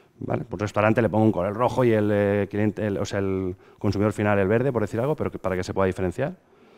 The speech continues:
¿Cómo, cómo, cómo distribuyo? ¿Cómo me relaciono con ellos?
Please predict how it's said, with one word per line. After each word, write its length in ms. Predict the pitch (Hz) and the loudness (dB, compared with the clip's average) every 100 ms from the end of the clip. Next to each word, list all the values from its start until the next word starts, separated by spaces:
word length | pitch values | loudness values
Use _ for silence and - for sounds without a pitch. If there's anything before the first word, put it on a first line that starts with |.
| - - - - - _ | -20 -20 -20 -20 -20 _
¿Cómo, 320 | - 120 127 - | 6 8 8 8
cómo, 300 | 131 135 127 | 10 10 10
cómo 420 | 135 135 131 131 | 10 12 12 10
distribuyo? 680 | 117 - 120 147 120 101 87 | 8 2 4 4 6 4 2
¿Cómo 180 | - 127 | 6 8
me 120 | 131 | 8
relaciono 480 | 120 110 - 139 139 | 6 2 4 4 6
con 160 | 131 120 | 6 6
ellos? 400 | 95 85 - | 4 0 -4